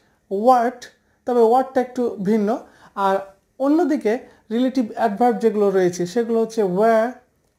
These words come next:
when, how, why। এখানে what-কে আমরা রিলেটিভ প্রোনাউন হিসেবে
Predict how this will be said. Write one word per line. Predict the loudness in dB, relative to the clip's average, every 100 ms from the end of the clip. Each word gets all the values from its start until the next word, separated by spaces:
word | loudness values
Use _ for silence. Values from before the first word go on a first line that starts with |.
| -8 0
when, | 2 2 -2 -4 -8 _ _ _ -14 -2
how, | 0 2 0 -4 _ _ _ -4
why। | 0 0 0 -6 -12 _ _ _ -4
এখানে | -4 -2 0 0 -2 -8 _ -2
what-কে | 2 2 0 -16 _ _ -4 -2
আমরা | -2 -2 -2 -4 -6 _ _ _ -20 _ -6
রিলেটিভ | 0 2 2 0 0
প্রোনাউন | 0 2 2 0
হিসেবে | -2 -2 0 -2 -4